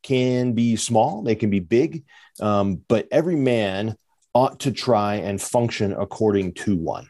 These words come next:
Uh, I really, I really believe that. And I think he can have a vision for whether he's holding a leadership position or not in F three, he can have a vision for what, you know, his close circle might look like. He can certainly have a vision for what his family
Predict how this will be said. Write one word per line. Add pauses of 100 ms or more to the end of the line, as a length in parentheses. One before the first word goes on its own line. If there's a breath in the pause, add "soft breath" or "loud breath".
(640 soft breath)
Uh,
I
really,
I
really
believe
that.
And
I
think (220 loud breath)
he
can
have
a
vision
for
whether
he's
holding
a
leadership
position
or
not
in
F
three,
he
can
have
a
vision
for
what, (680 soft breath)
you
know,
his (300)
close
circle
might
look
like. (240 soft breath)
He
can
certainly
have
a
vision
for
what
his
family